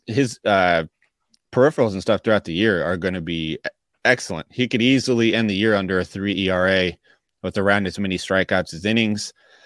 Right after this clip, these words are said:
And he has the ability to go a hundred and sixty, hundred and seventy innings this year, which not a lot of pitchers do anymore. So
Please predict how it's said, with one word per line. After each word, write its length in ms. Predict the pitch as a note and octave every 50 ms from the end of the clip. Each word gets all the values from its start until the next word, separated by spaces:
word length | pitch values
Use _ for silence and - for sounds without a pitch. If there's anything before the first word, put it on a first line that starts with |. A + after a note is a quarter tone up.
| _ _ _ _ _ _
And 120 | G#2 A2+
he 140 | C3 A#2+ A2+
has 240 | A2+ C3 C3+ C3 A2
the 140 | B2 B2+ B2
ability 400 | A2+ G2+ A#2 B2+ C3+ B2 A2 G#2
to 140 | - A2+ G2+
go 500 | F2 G#2+ A2+ B2+ C#3 B2+ A2+ A2 G#2 F#2+ _ _ _ _ _ _ _ _
a 120 | - G2
hundred 240 | F#2+ A#2+ A#2 A2+ G#2
and 100 | G#2 G2+
sixty, 420 | - - A2+ - - - G#2+ G#2
hundred 200 | F#2+ G2 A2 A2+
and 100 | A2 F#2+
seventy 420 | - - - A2+ G2+ G2+ G2+ G2 A2
innings 240 | A#2+ A#2+ G#2+ G2 F#2+
this 180 | F#2 E2+ -
year, 140 | G#2 G2 F#2+
which 160 | F#2 F2+ -
not 180 | - A2+ B2 - -
a 80 | G2+
lot 200 | G2 G2 A2 A#2+
of 120 | F#2+ E2 _
pitchers 360 | - A2 - G#2 F2 - _ _
do 200 | A#2 C3 C3 A2
anymore. 400 | F#2 F2 E2+ F2 F2 F2 E2+ E2+
So 360 | - - F#2 F2 E2+ E2+